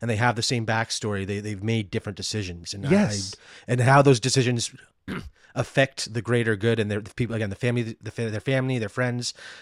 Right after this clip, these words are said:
Speaker 1: It's really cool. I really, again, this, this story was so captivating from
Speaker 2: Yeah.
Speaker 1: start to finish.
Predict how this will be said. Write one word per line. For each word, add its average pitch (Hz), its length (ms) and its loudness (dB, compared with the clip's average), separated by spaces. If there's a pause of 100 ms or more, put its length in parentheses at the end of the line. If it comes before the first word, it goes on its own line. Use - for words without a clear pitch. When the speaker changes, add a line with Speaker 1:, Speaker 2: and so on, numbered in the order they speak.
Speaker 1:
It's - 280 0 (380)
really 175 240 6
cool. 131 200 4
I 98 140 0
really, 147 340 8
again, 123 280 2
this, 120 160 -2
this 139 260 2
story 160 320 8
was 120 320 2 (340)
so 156 220 8
captivating 98 600 -4
from 110 180 -4
Speaker 2:
Yeah. 143 80 2
Speaker 1:
start 123 260 0
to - 60 -10
finish. - 540 -6